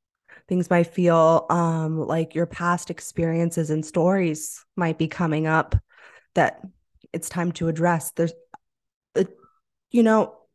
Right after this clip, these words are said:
the planets know what the fuck they're doing, okay? They're bringing us back to our past with this new nodal access, and then they're like,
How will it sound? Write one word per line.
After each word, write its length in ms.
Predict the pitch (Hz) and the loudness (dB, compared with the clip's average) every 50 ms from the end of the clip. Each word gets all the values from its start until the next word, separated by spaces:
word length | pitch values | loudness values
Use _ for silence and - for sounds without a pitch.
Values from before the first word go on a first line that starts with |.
| _ - | _ -4
the 80 | 208 | -4
planets 440 | 190 - 320 392 415 349 277 - - | -2 2 2 4 4 4 2 0 0
know 120 | 196 185 180 | 0 2 2
what 100 | 175 175 | 2 0
the 80 | 170 | -2
fuck 220 | - - 139 - - | -2 -2 -2 -2 -2
they're 120 | 160 151 | -4 -4
doing, 380 | - 127 131 117 120 143 151 - _ _ _ _ _ 165 | -2 -2 -2 -2 -2 -6 -10 -12 _ _ _ _ _ 0
okay? 400 | 175 170 - 196 196 196 190 - - - - - _ _ _ - | 2 4 4 4 4 4 2 0 -6 -20 -20 -20 _ _ _ 0
They're 120 | 214 202 | 2 2
bringing 420 | 185 180 220 254 285 294 294 285 277 | 4 4 4 4 4 4 4 4 2
us 160 | 262 240 247 | 2 0 -2
back 440 | 180 185 202 185 190 202 208 202 - | -2 -2 0 2 2 0 -2 -4 -6
to 100 | - 185 | -6 -4
our 160 | 139 151 175 | -2 -2 -4
past 480 | 170 151 165 175 175 185 196 196 - - | -6 -8 -8 -6 -4 -4 -4 -6 -6 -8
with 140 | 190 180 | -8 -8
this 200 | - 175 170 - | -6 -8 -8 -6
new 220 | 180 180 185 190 190 | -4 -2 -2 -2 0
nodal 320 | 185 185 175 175 175 - - | 0 0 0 0 0 0 0
access, 680 | 147 131 135 - - - - 190 190 196 185 - - - | 0 0 -2 -2 -4 -2 0 0 2 0 0 -4 -8 -8
and 120 | 190 196 | -6 -4
then 140 | 196 190 185 | -4 -2 -2
they're 140 | 180 180 180 | -2 0 0
like, 320 | 180 175 170 170 170 - | 0 0 0 -2 -2 -6